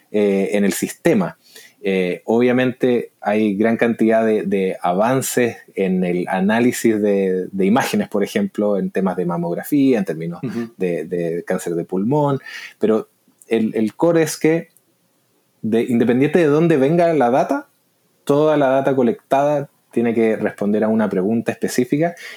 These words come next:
Speaker 1: y el análisis de esa data con las distintas herramientas que tenemos, ya sea inteligencia artificial u otras, eh, va a permitir que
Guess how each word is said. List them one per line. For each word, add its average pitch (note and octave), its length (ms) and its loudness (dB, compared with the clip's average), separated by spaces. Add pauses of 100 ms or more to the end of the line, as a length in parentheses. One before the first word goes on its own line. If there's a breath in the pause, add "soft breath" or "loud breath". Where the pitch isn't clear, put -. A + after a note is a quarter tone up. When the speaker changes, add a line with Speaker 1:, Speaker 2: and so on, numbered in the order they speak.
Speaker 1:
y G#2+ 80 2
el G2+ 120 4
análisis D3 580 2
de D#3 60 4
esa D3 180 -2
data C#3+ 400 -2 (260 soft breath)
con F#2 220 0
las F2 140 -4
distintas C3 440 -4
herramientas A2 480 0
que B2+ 100 -4
tenemos, A#2 420 -2
ya G2 120 -2
sea G#2+ 300 -2 (380 loud breath)
inteligencia G2 580 0
artificial G#2 580 0
u G2+ 200 2
otras, E3 460 0 (460 soft breath)
eh, F#2+ 540 0 (360)
va A#2+ 60 2
a A#2+ 60 0
permitir B2+ 580 2
que C3+ 400 -2